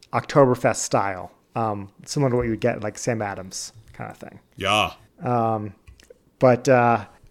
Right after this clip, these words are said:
Speaker 1: they, like, they celebrate every year. They do it right. So I was excited when I saw this in the store. Excited to bring it to the pod. My first Oktoberfest of the year.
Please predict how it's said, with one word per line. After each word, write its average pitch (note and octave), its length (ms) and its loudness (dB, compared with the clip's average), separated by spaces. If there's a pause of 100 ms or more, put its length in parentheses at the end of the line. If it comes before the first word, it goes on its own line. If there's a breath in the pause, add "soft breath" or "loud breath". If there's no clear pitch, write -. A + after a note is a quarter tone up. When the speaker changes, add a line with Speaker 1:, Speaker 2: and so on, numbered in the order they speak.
(200)
Speaker 1:
they, F3 420 12 (240)
like, D#3 240 -4
they D#3+ 260 10 (160)
celebrate F3+ 420 10
every E3 200 8
year. F3+ 100 8
They E3+ 140 10
do D3 180 8
it D#3+ 40 4
right. C#3+ 440 2
So B2+ 440 4 (240)
I - 40 -6
was A#2 180 -4
excited F#3 360 8
when E3 100 4
I C3+ 40 4
saw D3+ 220 6
this C#3+ 180 0
in A#2+ 60 -8
the A2+ 60 -6
store. F#3+ 460 2 (300)
Excited C#3 320 0
to B2 60 -6
bring C3 140 -4
it B2 80 -6
to C3 80 -4
the A2+ 60 -4
pod. A#2+ 420 0
My F3 220 4
first A3 360 4
Oktoberfest A#2+ 680 0
of G#2 60 -14
the G#2 100 -10
year. G2 320 -12